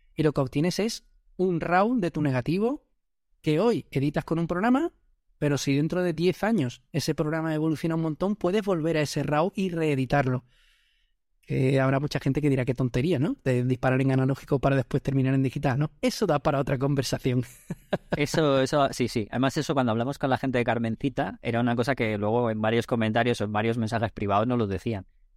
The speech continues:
Speaker 2: "Pues menuda tontería", ¿no? Cosas así, ¿no? De hecho, además, eh, una cosa que luego lanzamos también, eh, fue un artículo que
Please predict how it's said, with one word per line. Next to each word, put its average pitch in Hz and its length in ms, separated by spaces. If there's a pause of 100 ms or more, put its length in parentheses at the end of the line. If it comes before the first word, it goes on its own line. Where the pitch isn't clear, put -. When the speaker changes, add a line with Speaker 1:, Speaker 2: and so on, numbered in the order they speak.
Speaker 2:
"Pues 120 220
menuda 135 340
tontería", 113 640
¿no? 139 140 (220)
Cosas 104 280
así, 101 220
¿no? 117 160 (280)
De 110 60
hecho, 117 160
además, 113 440
eh, 110 60
una 104 380
cosa 110 220
que 107 160
luego 104 680
lanzamos 110 500
también, 104 340
eh, 104 120
fue 104 120
un 104 80
artículo 101 580 (720)
que 95 240